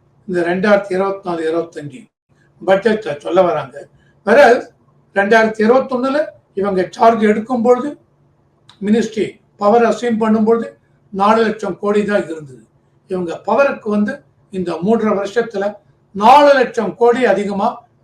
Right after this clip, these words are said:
பார்ரோ பண்ணிருக்காங்க. எப்படி நீங்க கட்ட போறீங்க உங்ககிட்ட இருக்க வருவாயில? ஏன்னா, வர வருவாயெல்லாம்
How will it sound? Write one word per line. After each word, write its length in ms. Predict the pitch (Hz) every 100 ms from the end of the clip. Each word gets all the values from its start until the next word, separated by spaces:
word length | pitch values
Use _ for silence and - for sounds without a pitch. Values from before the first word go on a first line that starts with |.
| 180
பார்ரோ 320 | 196 196 190 151
பண்ணிருக்காங்க. 640 | 151 156 - 139 147 185 - _ _ _ _ _ _ -
எப்படி 340 | 202 - 302
நீங்க 320 | 233 208 202
கட்ட 400 | - 180 - 226 -
போறீங்க 500 | 190 185 143 156 - _ _ _ _ _
உங்ககிட்ட 580 | 180 170 175 - 240 214
இருக்க 320 | 170 180 -
வருவாயில? 640 | 175 147 202 208 151 160 - _ _ _
ஏன்னா, 220 | 269 285
வர 220 | 302 294
வருவாயெல்லாம் 880 | 302 262 302 302 285 294 294 226 -